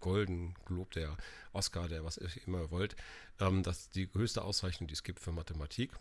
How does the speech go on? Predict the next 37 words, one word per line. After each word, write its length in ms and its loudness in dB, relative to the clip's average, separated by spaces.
Die 180 6
wäre 120 10
natürlich 320 2
jetzt 160 0
toll 140 4
gewesen, 240 2
aber 120 -2
die 120 -8
kriege 220 -4
ich 80 -8
dann 120 -6
wahrscheinlich 380 -10
nicht. 240 0
Schade 300 -2
auch. 180 -2
Und, 360 2
ähm, 380 4
tja, 280 2
dafür 640 2
habe 160 0
ich 100 2
jetzt 160 0
was, 200 2
wo 80 -2
andere 340 0
auch 100 -4
schon 120 -2
Erfahrung 380 0
haben. 200 -6
Muss 100 -2
ich 60 0
mal 80 2
gucken, 260 0
was 120 2
die 120 -2
so 100 -2
machen. 280 -2